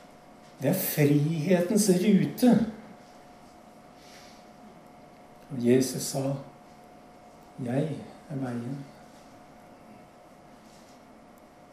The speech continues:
Møtet med Jesus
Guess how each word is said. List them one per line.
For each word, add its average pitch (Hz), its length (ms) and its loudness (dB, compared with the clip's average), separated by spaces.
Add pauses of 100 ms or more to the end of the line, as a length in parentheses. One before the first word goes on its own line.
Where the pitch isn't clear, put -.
(2250)
Møtet 139 460 6
med 151 180 -2
Jesus 139 520 6